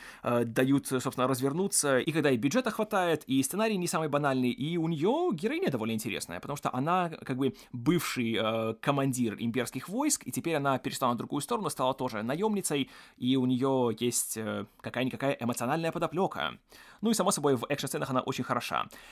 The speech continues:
Хотя тут тоже должен отметить, что экшн-сцены порой немножко портятся монтажом, который чересчур много склеек содержит, и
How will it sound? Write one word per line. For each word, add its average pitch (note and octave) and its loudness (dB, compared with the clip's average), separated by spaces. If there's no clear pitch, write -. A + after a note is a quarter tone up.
Хотя A3 2
тут A#3 -4
тоже G3+ 2
должен F3 -2
отметить, G#3 -2
что - -2
экшн-сцены F#3+ -2
порой E3 0
немножко C#3+ -4
портятся E3 -4
монтажом, C#3 0
который C3+ 0
чересчур D4 2
много D#3 2
склеек B2+ 0
содержит, F3 -2
и C#3 0